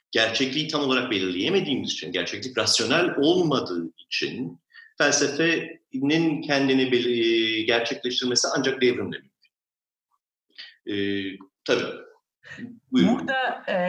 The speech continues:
Speaker 2: felsefenin kendisini gerçekleştirme deyişinden tam olarak ne anlamamız gerekiyor? Yani, e, Marx'ın yorumlama biçimiyle benim zihnimde biraz canlanan şey felsefi bilginin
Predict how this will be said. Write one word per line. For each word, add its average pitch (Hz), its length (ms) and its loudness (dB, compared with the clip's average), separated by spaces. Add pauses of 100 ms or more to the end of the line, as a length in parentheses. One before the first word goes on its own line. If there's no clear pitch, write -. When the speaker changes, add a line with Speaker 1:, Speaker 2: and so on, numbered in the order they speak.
(600)
Speaker 2:
felsefenin 214 1120 0 (240)
kendisini 190 580 0
gerçekleştirme 202 1300 -2
deyişinden 196 680 0
tam 240 160 2
olarak 214 260 0
ne 196 120 2
anlamamız 165 520 0
gerekiyor? 147 400 -8
Yani, 165 340 -2 (140)
e, 196 80 -2
Marx'ın 175 840 0 (280)
yorumlama 196 520 2
biçimiyle 214 460 2
benim 190 240 2
zihnimde 196 500 2
biraz 180 260 0
canlanan 208 400 0
şey 247 200 0
felsefi 220 680 0
bilginin 202 500 2